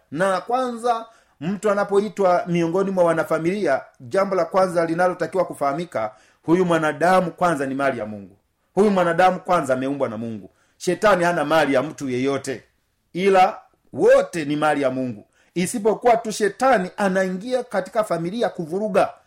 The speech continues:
hii familia ya Mungu, ivurugike, maisha yawe mabaya katika ndoa, labda mwanamke awe ana vurugu, labda mwanaume awe ana vurugu,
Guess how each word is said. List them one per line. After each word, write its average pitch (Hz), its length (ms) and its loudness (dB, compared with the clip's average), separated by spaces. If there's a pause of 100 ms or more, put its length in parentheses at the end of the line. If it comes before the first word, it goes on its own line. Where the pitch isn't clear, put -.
(120)
hii 214 160 0
familia 175 440 0
ya 156 140 2
Mungu, 165 320 -6 (160)
ivurugike, 196 840 -4 (400)
maisha 214 400 2
yawe 226 160 4
mabaya 180 640 2
katika 185 340 2
ndoa, 196 320 2
labda 208 320 2
mwanamke 214 340 -2
awe 233 180 4
ana 202 140 0
vurugu, 165 440 -6
labda 208 280 0
mwanaume 220 340 0
awe 233 180 2
ana 214 160 0
vurugu, 190 420 -8